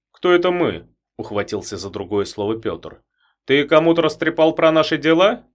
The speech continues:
«Он меня спас от ментов, когда вы смылись». «Кто он?» «Доктор». «Какой ещё доктор?» «Не дёргайся, он умный дядька и предложил хитрую штуку. Давай ещё накатим, а потом я объясню».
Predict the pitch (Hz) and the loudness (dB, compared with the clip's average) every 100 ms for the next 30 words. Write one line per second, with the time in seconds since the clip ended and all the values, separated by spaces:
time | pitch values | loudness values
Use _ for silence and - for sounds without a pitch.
0 | _ _ _ _ _ - 175 185 185 185 | _ _ _ _ _ -4 -2 -2 0 0
1 | 180 - 185 190 175 190 190 190 165 143 | -2 0 0 0 -4 -6 -6 -2 -2 0
2 | 143 131 139 151 151 170 143 - - - | -4 0 0 0 -4 -6 -6 -6 -12 -16
3 | _ _ _ _ _ _ 160 160 107 87 | _ _ _ _ _ _ 2 4 2 -2
4 | 76 _ _ _ _ _ 202 247 196 - | -10 _ _ _ _ _ -2 0 0 -2
5 | 214 - _ _ _ _ - 101 104 135 | -12 -14 _ _ _ _ -4 -4 0 0
6 | 135 127 151 143 165 143 - 82 76 - | 0 -2 -6 0 0 0 -4 -14 -14 -16
7 | _ _ _ 208 240 214 160 98 92 - | _ _ _ -8 -4 2 2 2 -8 -8
8 | 80 - _ - 185 - 202 220 151 117 | -14 -18 _ -4 -2 -2 -4 -2 -2 -2
9 | 110 98 - 95 - 156 165 170 170 175 | -2 -4 -6 -10 -8 0 0 2 0 2
10 | 170 180 175 185 175 180 175 - 147 80 | 2 0 -4 -6 -4 -4 -4 -8 -8 -10
11 | 76 _ _ _ - 190 202 196 196 180 | -14 _ _ _ 0 2 4 0 -2 -2
12 | 120 107 101 85 90 - 156 190 185 196 | -2 -2 -4 -6 -12 -6 -2 -2 -2 -2
13 | 180 175 165 170 - 95 76 | 0 0 0 -6 -6 -10 -14